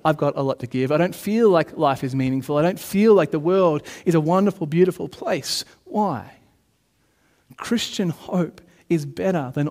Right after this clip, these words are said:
all of those things. 'Cause our hope isn't in busyness. Our hope isn't in pleasures. Our hope isn't in platitudes. Our hope is better than all of those things. If you are a Christian,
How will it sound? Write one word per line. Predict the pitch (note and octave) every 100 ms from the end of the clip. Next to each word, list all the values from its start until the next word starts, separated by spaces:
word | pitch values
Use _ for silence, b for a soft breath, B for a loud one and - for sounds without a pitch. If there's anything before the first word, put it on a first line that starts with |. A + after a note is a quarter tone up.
| -
all | F3+ G3 -
of | D#3+
those | E3+ D#3+ -
things. | G3 C#3 B2 - - - - B B B
'Cause | G3+ F#3+
our | F3+
hope | - G#3+ G#3+ -
isn't | G#3 G#3+ A3
in | F#3+ E3+
busyness. | G#3 G#3+ G3 D3+ D3+ - - - B -
Our | E3+
hope | G#3 G#3 -
isn't | G3+ G#3
in | G3+ F#3
pleasures. | - C4+ G#3+ F3 D3
Our | D#3
hope | - G#3+ G3+ B B
isn't | - A#3 F3+
in | F3+ G3
platitudes. | F#3+ - A3+ G#3 D#3+ D#3
Our | E3+
hope | - - A3 G#3+
is | F3+ D#3+
better | A#3+ G3+
than | F3+ F3+ F#3
all | G3 G3
of | F3+
those | G3 F#3+
things. | - G3+ D#3 C#3 - - B B B -
If | G3
you | F3 A3 B3
are | A3
a | G#3+
Christian, | - D4 A#3 - F#3 C3+ A#2+